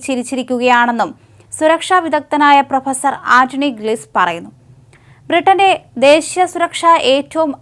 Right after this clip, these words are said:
അപകടകരമായ അവസ്ഥയിലാണിപ്പോൾ എന്നും പ്രൊഫസർ ഗീസ് പറഞ്ഞു. എന്നാൽ ബ്രിട്ടന്റെ പരീക്ഷണ പരാജയത്തെ ഒരുപാട് ഗൗരവമായി കാണേണ്ടതില്ല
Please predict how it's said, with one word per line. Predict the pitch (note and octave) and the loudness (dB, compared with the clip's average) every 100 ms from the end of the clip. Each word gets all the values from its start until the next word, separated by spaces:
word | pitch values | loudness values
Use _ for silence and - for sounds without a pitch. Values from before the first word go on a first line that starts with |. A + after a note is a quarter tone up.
| C4 | 2
അപകടകരമായ | B3+ D4 D#4 D#4 D#4 C#4+ C#4+ C#4+ | 2 0 -2 0 0 2 4 4
അവസ്ഥയിലാണിപ്പോൾ | B3 B3+ - C4+ B3+ A#3+ A#3 A#3 B3 B3 A3+ | 2 0 -2 0 2 2 0 -2 -2 -2 -4
എന്നും | A3 F#3+ - _ _ _ | -4 -6 -10 _ _ _
പ്രൊഫസർ | B3 A#3 C4 - C4+ A3 G#3+ | -6 -4 -8 -2 -2 -2 -8
ഗീസ് | A3 A#3 B3 - | -8 -8 -8 -8
പറഞ്ഞു. | G3 G3 - - _ _ _ | -8 -8 -14 -20 _ _ _
എന്നാൽ | - A#3 B3+ D4+ C#4+ _ _ _ - _ _ _ B3+ | -2 4 6 6 2 _ _ _ -20 _ _ _ 0
ബ്രിട്ടന്റെ | E4+ - G4 G4 F#4 F4 - | 0 0 -2 0 0 0 4
പരീക്ഷണ | D4+ D4+ D4+ E4+ E4 | 4 4 0 -2 2
പരാജയത്തെ | D#4+ D#4 C4+ D4+ - D4+ - | 4 4 4 0 2 0 2
ഒരുപാട് | C4+ C#4+ E4 D#4+ D#4 B3 | 0 0 2 2 2 2
ഗൗരവമായി | C4 C#4 D4 D4 D4 D4 | 2 2 2 2 0 0
കാണേണ്ടതില്ല | B3+ B3+ C4 C4 B3+ A#3+ | 2 2 2 0 0 2